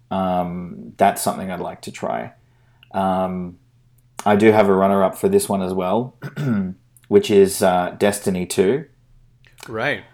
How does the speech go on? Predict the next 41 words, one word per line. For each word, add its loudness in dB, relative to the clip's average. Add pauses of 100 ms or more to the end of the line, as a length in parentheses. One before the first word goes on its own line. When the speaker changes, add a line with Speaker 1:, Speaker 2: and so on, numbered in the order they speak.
(180)
Speaker 1:
Uh, 4
Speaker 2:
This 2
seemed -4
like -4
a -6
shoo-in -10 (100)
for -14
this -14
category. -10 (320)
Speaker 1:
<laughs> -20
uh, -2 (1040)
look, 6
I, 8 (360)
Destiny 4
two 4
is 6
probably 6
just 2
suffering 2
a 2
little 6
bit 4
from -4
the -2
fact -2
that -2 (800)
it -2
came 2
out 8
a 6
bit 6
later. 6
I 4
haven't 2
spent 0
as 0
much -2
time -2
with 0
it, -2
and -4